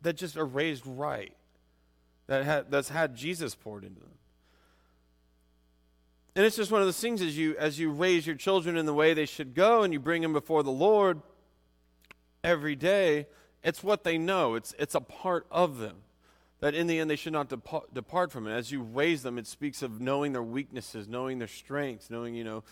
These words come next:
yeah, you know, you're, you're really good at this, and, and encouraging, encouraging them in that. It's a form of discipleship. It was Jesus,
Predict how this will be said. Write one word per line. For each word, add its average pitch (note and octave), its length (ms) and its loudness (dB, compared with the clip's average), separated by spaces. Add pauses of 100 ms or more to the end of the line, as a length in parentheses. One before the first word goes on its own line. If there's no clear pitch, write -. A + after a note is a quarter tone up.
(320)
yeah, D3+ 120 -4
you B2+ 160 -4
know, B2 100 0
you're, B2+ 180 0
you're A#2+ 160 -8
really C3 220 -4
good B2+ 100 -2
at A#2+ 140 -4
this, D3 300 -2
and, A2+ 160 -10
and A#2 100 -8
encouraging, A#2+ 800 -6 (100)
encouraging B2 640 -6
them A2+ 220 -6
in D3+ 280 -6
that. F#2+ 200 -10 (420)
It's - 120 -6
a D3 40 4
form G#3+ 300 0
of F3+ 140 0
discipleship. - 840 -6 (1200)
It E3+ 60 4
was E3+ 180 2
Jesus, G3 640 -4